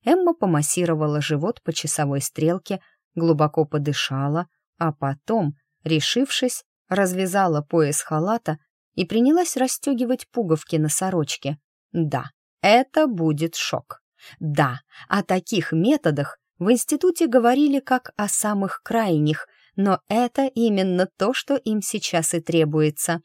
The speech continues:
Сбросив с плеч халат, Эмма взялась за подол сорочки, отороченный кружевом, и прикусила губу, вновь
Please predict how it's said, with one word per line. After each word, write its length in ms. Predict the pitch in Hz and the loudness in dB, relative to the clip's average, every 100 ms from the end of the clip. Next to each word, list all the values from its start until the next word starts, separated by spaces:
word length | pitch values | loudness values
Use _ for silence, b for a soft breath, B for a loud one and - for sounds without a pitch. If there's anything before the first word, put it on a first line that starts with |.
| _ _ _ _ | _ _ _ _
Сбросив 520 | 156 156 170 160 156 | -4 2 2 2 -4
с 60 | - | -6
плеч 300 | 170 156 - | -2 -2 -2
халат, 480 | - 143 156 240 - b b b | -4 -2 0 -2 -6 b b b
Эмма 280 | b 233 202 | b 2 2
взялась 380 | 185 185 185 180 | 0 0 0 0
за 140 | 160 | -2
подол 340 | 165 165 165 160 | 0 2 2 2
сорочки, 640 | - 175 170 156 - 160 b b b | 0 -2 -2 -2 -4 -8 b b b
отороченный 760 | 180 160 151 180 - 170 160 | 0 2 2 0 0 0 0
кружевом, 600 | 156 185 233 170 151 160 156 _ _ | 0 -2 0 0 0 -2 -4 _ _
и 80 | - | -4
прикусила 640 | 208 233 285 269 311 294 277 | -2 0 0 0 2 2 0
губу, 480 | 247 240 170 156 - _ - | 0 -2 0 -2 -4 _ -4
вновь 440 | 165 175 165 - | 0 2 2 -2